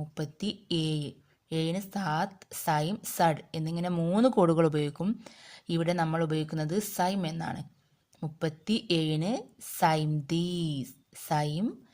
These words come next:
തീസ്, സൈം തീസ്. ഉണ്ടോ? എന്തൊരു സിമ്പിളാ അല്ലേ? അപ്പോൾ നിങ്ങൾ ആദ്യം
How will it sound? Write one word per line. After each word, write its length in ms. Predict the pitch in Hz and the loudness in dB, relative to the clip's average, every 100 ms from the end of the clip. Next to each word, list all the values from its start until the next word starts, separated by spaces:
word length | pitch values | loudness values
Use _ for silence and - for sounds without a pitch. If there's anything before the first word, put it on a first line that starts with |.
| _ _ _ 196 | _ _ _ -4
തീസ്, 500 | 185 180 151 123 - _ - - | -2 -2 -2 -6 -10 _ -18 -6
സൈം 300 | 160 156 151 147 | -2 -2 -4 -4
തീസ്. 360 | 190 185 151 143 - | -4 -2 -4 -6 -6
ഉണ്ടോ? 180 | 180 160 147 156 | -2 -2 -2 -4
എന്തൊരു 360 | 170 190 208 190 | -4 -2 -4 -2
സിമ്പിളാ 300 | 170 151 151 156 | -4 -2 -2 -2
അല്ലേ? 200 | 160 147 139 _ _ - _ - _ _ _ - | -4 -6 -10 _ _ -20 _ -20 _ _ _ -10
അപ്പോൾ 140 | 165 175 | -6 -4
നിങ്ങൾ 180 | 165 180 170 165 | 0 2 4 2
ആദ്യം 220 | 175 | 2